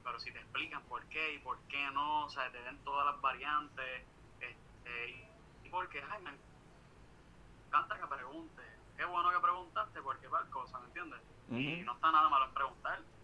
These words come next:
Speaker 1: Cuando, entonces, cuando yo llego a la universidad, yo me encuentro con este profesor que todo el mundo le decía que era difícil, no cojas clase con él, que si él es horrible, los exámenes son imposibles.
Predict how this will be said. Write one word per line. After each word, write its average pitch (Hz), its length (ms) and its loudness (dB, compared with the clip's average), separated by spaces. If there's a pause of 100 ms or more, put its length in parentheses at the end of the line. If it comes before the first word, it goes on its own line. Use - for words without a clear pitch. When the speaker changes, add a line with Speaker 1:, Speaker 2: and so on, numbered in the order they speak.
(180)
Speaker 1:
Cuando, 131 280 4
entonces, 131 300 -2
cuando 127 200 0
yo 123 120 -12
llego 156 180 4
a 160 40 6
la 160 60 10
universidad, 160 560 -2 (440)
yo 120 120 -6
me 127 100 0
encuentro 143 320 0
con 147 140 -4
este 147 140 -6
profesor 151 420 -6 (400)
que 120 680 -6
todo 131 120 4
el 156 60 4
mundo 170 300 0
le 131 80 0
decía 135 300 -6
que 135 80 -6
era 131 160 -2
difícil, 139 440 -10
no 151 120 -10
cojas - 240 -8
clase 160 280 -6
con 143 240 -14
él, 151 300 -8
que 131 200 -14
si - 440 -16 (360)
él 165 200 -6
es 208 220 -4
horrible, 135 400 -2 (180)
los 135 200 4
exámenes 196 440 4
son 190 160 0
imposibles. 139 640 -6